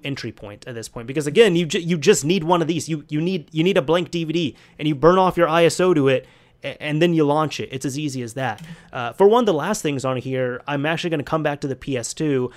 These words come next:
and I want to show you all a practical use of this. So, of course,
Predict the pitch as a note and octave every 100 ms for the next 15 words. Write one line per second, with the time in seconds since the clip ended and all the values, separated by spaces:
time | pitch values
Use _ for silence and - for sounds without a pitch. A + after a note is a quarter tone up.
0 | - _ C#3+ C3+ E3 D#3 C#3+ F3+ F#3+ D#3
1 | C3+ C3+ C3 C3 C3 B2 A#2+ - - D3+
2 | D3 C#3 - A#2+ A2+ C3+ D#3 - G#2 A2+
3 | - - - - C#3+ A#2+ A#2+ C3+ - B3+
4 | A#3